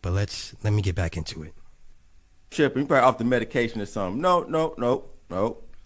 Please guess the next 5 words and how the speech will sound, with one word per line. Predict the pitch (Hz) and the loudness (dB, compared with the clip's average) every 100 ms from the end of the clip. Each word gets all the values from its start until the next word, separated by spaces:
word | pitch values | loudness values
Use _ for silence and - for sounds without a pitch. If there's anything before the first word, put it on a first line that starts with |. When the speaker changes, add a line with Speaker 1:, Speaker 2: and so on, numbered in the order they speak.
| - | -16
Speaker 2:
no, | - 92 - - - - - - - - - | -8 -6 -6 -12 -20 -20 -20 -20 -20 -18 -8
no. | 95 123 - - - - - - - - - - - - - - - - | -6 -6 -10 -20 -20 -18 -18 -18 -20 -18 -20 -20 -20 -20 -20 -20 -20 -12
Nope, | - 151 165 | 2 4 6
nope, | 147 147 120 | 4 2 4
nope. | 120 120 - | 0 0 -6